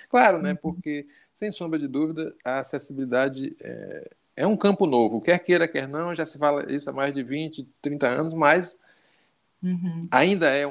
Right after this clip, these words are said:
Speaker 1: um campo novo. Eu vou avisar para as pessoas que estão nos escutando que durante os nossos episódios nós vamos colocar,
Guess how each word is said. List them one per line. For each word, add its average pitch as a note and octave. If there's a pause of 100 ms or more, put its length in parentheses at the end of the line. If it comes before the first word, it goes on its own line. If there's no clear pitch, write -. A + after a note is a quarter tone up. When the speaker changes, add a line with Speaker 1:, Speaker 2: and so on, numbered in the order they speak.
(160)
Speaker 1:
um D3+
campo D3
novo. G#2 (340)
Eu C#3+
vou F3 (400)
avisar B2
para A#2
as G#2+
pessoas A#2+
que -
estão A#2
nos A2+
escutando D#3
que B2 (420)
durante C#3+
os C3+
nossos C3+
episódios B2
nós C#3
vamos C#3+
colocar, A#2